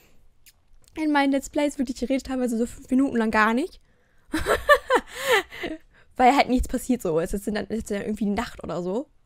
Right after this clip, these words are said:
äh, im Let's Play. Was, was soll da passieren so? Die schlafen. Da muss ich jetzt nicht immer irgendwas erzählen. So, und dann rede ich halt mal irgendwie fünf Minuten nicht. Und wenn ich das so hochladen würde, das wär schon ein bisschen weird.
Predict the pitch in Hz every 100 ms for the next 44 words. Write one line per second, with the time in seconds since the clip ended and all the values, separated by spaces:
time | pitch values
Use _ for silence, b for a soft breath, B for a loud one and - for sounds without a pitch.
0 | _ _ - 214 220 196 185 - 196 196
1 | - - 196 196 262 _ _ _ _ _
2 | _ _ _ _ _ - 214 190 - 226
3 | 233 247 240 240 240 247 202 180 175 175
4 | - 208 190 180 170 _ - 214 226 240
5 | 214 - 202 202 190 208 196 190 - 214
6 | 180 - B B B B B B 220 185
7 | - 202 202 208 247 226 - 180 196 202
8 | - 202 202 202 202 208 214 262 b b
9 | b b b b b _ - - 226 208
10 | - - 233 233 233 302 320 339 220 190
11 | 202 185 214 277 - 453 - 494 440 -
12 | 285 247 - - 196 180 175 - - 214
13 | - -